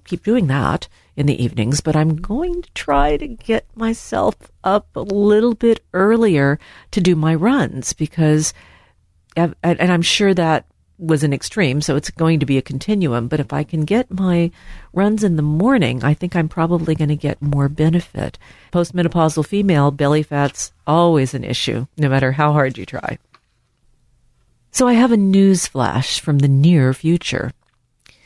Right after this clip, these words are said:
Imagine you've just had a big surgery. While you were under anesthesia in the surgery suite, at the end of the procedure, the surgeon wrapped a small structure,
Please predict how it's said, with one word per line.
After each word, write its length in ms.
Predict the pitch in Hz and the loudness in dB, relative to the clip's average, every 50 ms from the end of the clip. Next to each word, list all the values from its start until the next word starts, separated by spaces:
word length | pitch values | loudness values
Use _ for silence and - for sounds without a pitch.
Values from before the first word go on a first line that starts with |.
| _ _ _ - | _ _ _ -4
Imagine 720 | 196 196 190 196 208 240 277 277 - 202 165 117 113 139 156 _ _ _ _ - | 0 2 2 4 4 4 2 2 0 0 -2 -2 -2 -6 -8 _ _ _ _ -4
you've 180 | - 165 147 - | -2 -2 0 0
just 240 | 165 165 160 - | 0 -2 -2 0
had 120 | 165 156 143 | 0 0 0
a 60 | 139 | 0
big 240 | 127 - 135 131 - | 0 0 -4 -4 -4
surgery. 720 | - - 139 127 127 123 - - - 67 - - - _ _ _ _ _ _ _ _ _ _ _ - - - | -4 0 0 2 0 0 -2 -6 -8 -8 -10 -12 -16 _ _ _ _ _ _ _ _ _ _ _ -20 -16 -8
While 300 | - 151 160 175 190 196 | -2 0 2 2 2 0
you 160 | 202 180 185 170 | 0 -2 -2 -2
were 300 | 151 156 147 143 135 - _ _ _ _ _ - | 0 0 0 0 -2 -4 _ _ _ _ _ -2
under 240 | 190 202 196 190 | 0 2 4 4
anesthesia 640 | 175 156 151 147 139 - - 170 175 170 151 147 127 - - | 4 4 2 2 0 -2 0 0 2 2 2 2 -2 -2 -2
in 300 | 170 180 185 180 175 165 | -2 0 0 0 -2 -2
the 100 | 147 147 | -4 -6
surgery 480 | - - - 156 151 135 - 131 127 127 | -6 -4 -2 -2 -2 -2 -4 -6 -6 -6
suite, 480 | - - - - 220 185 151 - - - _ _ _ _ _ _ _ _ _ _ _ - | -4 -4 -2 0 2 2 2 2 -2 -8 _ _ _ _ _ _ _ _ _ _ _ -4
at 140 | 170 165 - | -4 -2 0
the 140 | 151 139 | 2 2
end 200 | 117 165 208 214 | 2 2 2 2
of 80 | 214 180 | 2 0
the 60 | 170 | -2
procedure, 600 | - - 165 156 - 233 220 208 - 156 143 139 139 _ _ - _ - | -4 -4 -6 -4 -2 0 -2 0 2 2 2 2 0 _ _ -20 _ -4
the 60 | 196 | -2
surgeon 480 | 180 - - 233 240 240 - 269 240 214 | 0 2 2 2 2 2 2 0 0 2
wrapped 340 | 190 196 196 196 - - - | 2 2 2 0 -2 -4 -6
a 60 | 147 | -6
small 760 | - - - - - 180 180 180 185 196 202 202 202 202 208 | -4 -4 -4 -2 0 2 2 4 4 4 4 4 4 2 0
structure, 800 | 190 - - - - 180 151 - - - - - - - - | -2 -4 -8 -8 -4 -4 -4 -4 -2 -4 -4 -4 -4 -4 -6